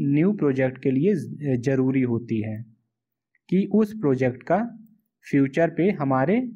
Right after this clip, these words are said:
एनवायरनमेंट पे क्या इम्पैक्ट पड़ने वाला है। ठीक है फ्रेंड, इम-, ए-, environmental impact assessment का मेन ऑब्जेक्टिव क्या होता है? To protect and conserve the natural resources and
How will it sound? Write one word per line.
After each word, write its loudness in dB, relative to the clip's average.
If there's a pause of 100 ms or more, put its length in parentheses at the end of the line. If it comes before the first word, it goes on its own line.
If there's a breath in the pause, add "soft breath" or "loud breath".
(480)
एनवायरनमेंट 2
पे 2
क्या 0
इम्पैक्ट -2
पड़ने 2
वाला 0
है। -8
ठीक -2
है 0
फ्रेंड, -4 (840 soft breath)
इम-, 0
ए-, 2
environmental 2
impact 0
assessment -2
का 0 (260)
मेन 2
ऑब्जेक्टिव -2
क्या 2
होता 0
है? -2 (680)
To 4 (840)
protect -2 (140)
and 2 (120)
conserve 2
the 2 (120)
natural 0
resources -2
and 0